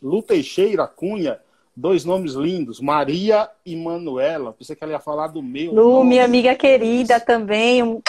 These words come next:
Speaker 2: um beijo grande.
Speaker 1: Shelley Pop, cantora, lá de Nova Açores, Maria Cristina aqui. É, dizem que só tem uma coisa pior do que ficar velho,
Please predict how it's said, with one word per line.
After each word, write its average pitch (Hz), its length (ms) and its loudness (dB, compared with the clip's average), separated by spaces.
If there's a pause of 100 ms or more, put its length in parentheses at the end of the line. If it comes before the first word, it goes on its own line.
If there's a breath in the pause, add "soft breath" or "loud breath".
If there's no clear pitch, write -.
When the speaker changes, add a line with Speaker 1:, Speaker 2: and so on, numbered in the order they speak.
(120)
Speaker 2:
um 247 160 2
beijo 262 400 4
grande. 220 380 2
Speaker 1:
Shelley 196 320 2
Pop, 147 500 -6
cantora, 143 640 -6
lá 131 140 -14
de 156 60 -12
Nova 151 240 -6
Açores, 160 440 -8
Maria 147 300 -10
Cristina 151 560 -12
aqui. 170 480 -8 (1160)
É, 123 560 -6 (1040)
dizem 220 460 2
que - 140 -2
só 220 200 2
tem 233 180 0
uma 233 220 -4
coisa 208 400 -4
pior 196 280 -2
do 196 80 -10
que 185 120 -20
ficar 202 300 -6
velho, 127 600 -10